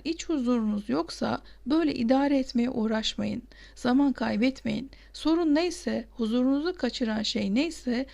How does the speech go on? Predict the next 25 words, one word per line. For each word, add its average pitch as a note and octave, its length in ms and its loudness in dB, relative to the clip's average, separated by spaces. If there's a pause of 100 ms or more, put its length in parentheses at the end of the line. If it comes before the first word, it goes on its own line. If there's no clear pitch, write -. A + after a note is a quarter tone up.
(220)
bir C4+ 140 4
an C4 140 4
önce G#3 260 0
çözümlemeye G#3 720 -2
çalışın. - 600 -4 (360)
Yoksa F4+ 280 0
huzursuz B3+ 680 0
yılların G#3 340 0
faturası B3+ 540 -2
da A#3 240 -2 (140)
kabarık G3 460 -2
olur. - 340 -6 (320)
Daha A3+ 160 -2
ağır A3+ 460 2
dertlere G#3 440 -2
sebep G#3+ 400 -6
olur. - 500 -8 (460)
Allah C4+ 320 2 (160)
bizlere A#3+ 460 2
iki - 300 -4
cihanda A3+ 440 0
da A3+ 280 -2
huzur, A3+ 380 0
afiyet G3 520 -4
versin. - 460 -8